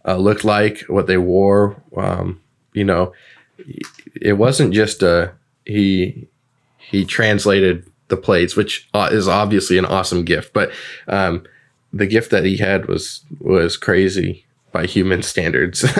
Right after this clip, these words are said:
<laughs> um, and also by the standards of, of God too, I guess, because he doesn't give that gift out to many, but it was a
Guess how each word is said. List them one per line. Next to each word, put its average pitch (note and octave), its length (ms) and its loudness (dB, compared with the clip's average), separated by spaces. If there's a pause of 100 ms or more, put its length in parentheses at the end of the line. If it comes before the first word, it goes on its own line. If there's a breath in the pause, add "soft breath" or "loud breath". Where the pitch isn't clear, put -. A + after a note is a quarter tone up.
<laughs> - 200 -20
um, F#2 360 0 (100)
and G2+ 140 2
also G#2+ 260 2
by F2+ 180 0
the F#2 60 0
standards F#2 420 0
of, F#2 140 -4 (220)
of G#2+ 200 -4
God F2+ 260 0
too, F#2 160 2
I F2+ 80 2
guess, E2+ 220 0
because - 280 0
he F#2 80 2
doesn't F#2+ 320 2
give F2+ 140 0
that F2 180 0
gift - 200 -4
out E2+ 160 0
to - 60 -2
many, F2 220 0
but E2+ 220 -2
it - 640 -20
was G#2 120 0
a E2+ 100 4